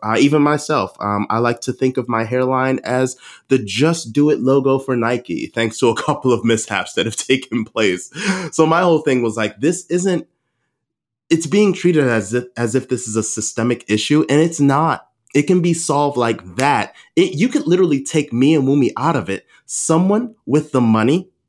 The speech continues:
specifically a producer who has benefited off of Black shows, can come in, drop the money. We could start this registry, which allows us to vet anyone that wants to work on Black hair and make sure that they're qualified. And this issue is gone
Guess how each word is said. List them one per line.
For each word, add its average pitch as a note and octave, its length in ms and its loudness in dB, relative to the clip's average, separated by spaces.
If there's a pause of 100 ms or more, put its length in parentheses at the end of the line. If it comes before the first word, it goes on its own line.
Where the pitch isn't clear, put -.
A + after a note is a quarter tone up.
specifically D3+ 460 2
a C3+ 60 4
producer B2 420 0
who B2+ 120 2
has G#2+ 100 2
benefited B2 500 0
off A2 200 0
of F#2+ 100 -4
Black A2 260 0
shows, A#2+ 440 0 (200)
can C3 220 0
come E3+ 300 0
in, B2 340 0 (220)
drop F3+ 400 -2
the C#3+ 80 0
money. B2 340 2
We B2 160 -2
could F#3+ 140 -4
start G3+ 500 -2
this C#3 240 -2
registry, C#3 640 0 (240)
which C3+ 200 0
allows B2+ 400 2
us D#3+ 140 -2
to B2+ 180 -2
vet B2+ 480 -4
anyone D3 340 2
that C#3+ 180 -2
wants C3 220 -2
to - 80 -4
work A2 320 0
on B2 220 -2
Black A2 280 -2
hair A#2+ 380 -2 (180)
and A#2 140 2
make B2+ 180 2
sure B2 300 2
that D3 140 -2
they're A#2+ 100 0
qualified. D3+ 800 -2 (180)
And D3+ 140 4
this D3+ 200 -2
issue E3 480 0
is A#2+ 220 -6
gone B2+ 540 -2